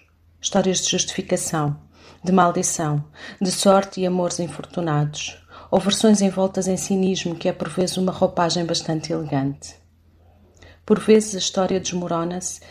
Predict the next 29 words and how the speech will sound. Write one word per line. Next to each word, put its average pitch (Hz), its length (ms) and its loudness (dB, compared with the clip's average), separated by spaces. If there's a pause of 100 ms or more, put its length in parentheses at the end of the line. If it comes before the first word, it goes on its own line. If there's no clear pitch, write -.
(220)
e 202 100 4
exige-nos 202 640 2
reconhecer 190 800 0
que - 60 -14
fomos 180 360 -2
confusos, - 880 -4 (220)
ou - 80 -6
péssimos, 151 840 -4
ou - 120 -4
ridículos, 165 760 -4 (300)
ou 202 80 4
simplesmente 214 640 4
que - 140 -2
emperramos. 147 1000 -4 (580)
Às 208 180 4
vezes 220 200 4
a 220 60 4
mudança 202 400 2
surge - 340 -2
como 190 160 -2
uma 185 160 0
ambulância 170 800 -2 (240)
ou 180 140 2
um 180 60 2
lançamento 190 580 2
de 180 100 -2
ajuda 180 300 0
em 165 60 -2
paraquedas. 151 1000 0